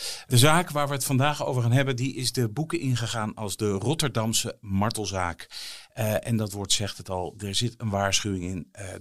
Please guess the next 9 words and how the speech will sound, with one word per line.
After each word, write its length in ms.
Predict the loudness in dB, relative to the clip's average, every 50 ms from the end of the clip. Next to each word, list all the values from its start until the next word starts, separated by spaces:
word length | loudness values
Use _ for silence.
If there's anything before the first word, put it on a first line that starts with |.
| -8 -8
er 60 | -4
komen 320 | 0 2 2 2 2 2
in 80 | 0 -2
deze 340 | -2 -4 -4 -6 -8 -10 -8
uitzending 560 | -8 -4 -2 -2 -2 -2 -4 -6 -8 -10 -12 _
gruwelijke 600 | -10 -8 -4 -4 -2 -2 -2 -2 -4 -6 -8 -8
details 580 | -8 -8 -8 -8 -6 -4 -4 -2 -2 -4 -6 -8
aan 200 | _ -8 -6 -4
bod. 300 | -4 -4 -6 -6 -8 -10